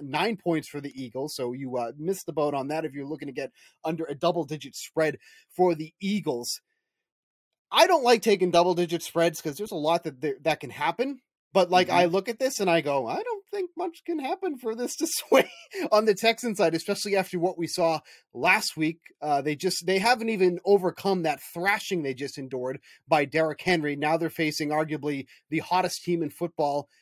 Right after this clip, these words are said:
Speaker 1: in the Eagles.
Speaker 2: Yeah.
Speaker 1: I actually might approach this from a first half spread. You can get the Eagles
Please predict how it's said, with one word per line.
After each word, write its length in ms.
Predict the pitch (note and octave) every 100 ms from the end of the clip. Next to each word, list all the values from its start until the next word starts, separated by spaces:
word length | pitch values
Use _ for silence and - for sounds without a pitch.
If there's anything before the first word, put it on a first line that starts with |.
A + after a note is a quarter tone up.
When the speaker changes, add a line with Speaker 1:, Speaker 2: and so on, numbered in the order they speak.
| _ F3
Speaker 1:
in 220 | F3+ G3
the 160 | F3 -
Eagles. 640 | F#3+ F#3+ C#3+ C3 C3 - _ _ _ _ _ _
Speaker 2:
Yeah. 100 | -
Speaker 1:
I 100 | C4
actually 280 | F4+ F4 C#4
might 220 | B3 A#3+
approach 440 | A3 - G3+ G#3+ -
this 160 | A3+
from 200 | - F#3
a 80 | D#3+
first 460 | D3 - F#3+ G3+ -
half 240 | F3+ A3
spread. 380 | - F3 G3+ G3+
You 80 | F3+
can 100 | E3
get 140 | F3
the 100 | F#3+ D#3
Eagles 460 | F3 E3 F#3+ E3+